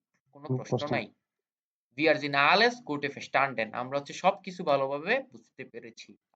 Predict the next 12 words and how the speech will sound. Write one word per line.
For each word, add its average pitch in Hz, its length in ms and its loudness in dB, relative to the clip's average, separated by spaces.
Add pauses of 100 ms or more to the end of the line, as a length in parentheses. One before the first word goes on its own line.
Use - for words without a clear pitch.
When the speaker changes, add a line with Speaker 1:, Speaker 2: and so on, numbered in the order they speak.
Speaker 1:
Alles 180 260 2
ist 139 100 -6
Ordnung। 127 420 -2 (880)
Alles 185 320 2
ist 147 180 -10
spontan। 156 520 0 (2500)
Verstehen 175 420 0
Sie? 196 140 -2 (1700)
Wir 147 280 4
sollen 185 420 4
ein 151 260 2
bisschen 185 400 2